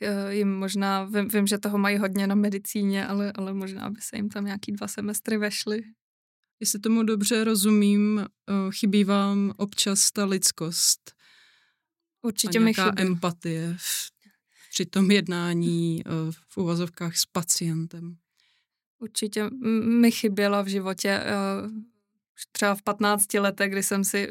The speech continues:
Speaker 1: vyslechla nepříjemný poznámky, protože prostě se-, sebevrazy nejsou oblíbený <laughs> v nemocnici, protože zabírají místo těm, který si to nezavinili sami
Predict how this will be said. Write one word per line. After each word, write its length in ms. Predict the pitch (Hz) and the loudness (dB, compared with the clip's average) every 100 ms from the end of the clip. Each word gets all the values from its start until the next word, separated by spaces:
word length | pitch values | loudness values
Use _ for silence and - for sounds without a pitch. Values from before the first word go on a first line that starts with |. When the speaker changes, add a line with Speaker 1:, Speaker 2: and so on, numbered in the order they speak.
| 208 | -4
Speaker 1:
vyslechla 520 | 208 202 - 196 - 196 | -2 -2 -2 -4 -2 -2
nepříjemný 540 | 196 - 208 196 196 | -2 0 0 2 2
poznámky, 680 | 196 185 190 190 185 - 185 | 0 -2 0 0 -2 -4 -6
protože 380 | 190 - 190 | -6 -8 -8
prostě 360 | 208 - - 208 | -10 -8 -6 -2
se-, 180 | 196 196 | 0 2
sebevrazy 640 | - 196 196 196 196 190 190 | 0 0 0 0 0 0 0
nejsou 500 | 190 185 190 185 190 | 0 0 0 -2 -2
oblíbený 600 | 190 196 185 190 190 214 | -2 0 0 -2 -4 0
<laughs> 760 | 220 214 226 190 - - - | 2 2 0 -4 -12 -16 0
v 40 | 220 | 6
nemocnici, 560 | 208 196 - 196 - | 6 4 0 0 0
protože 360 | 185 180 202 190 | -2 -2 0 2
zabírají 460 | 196 190 196 190 190 | 2 2 0 0 0
místo 340 | 190 - 202 | 0 0 0
těm, 240 | 196 190 | 2 0
který 200 | 190 196 | 0 0
si 140 | 190 202 | -2 -2
to 140 | 196 | 2
nezavinili 600 | 196 185 190 190 196 196 | 4 4 2 0 0 2
sami 360 | 190 202 196 196 | 2 2 2 0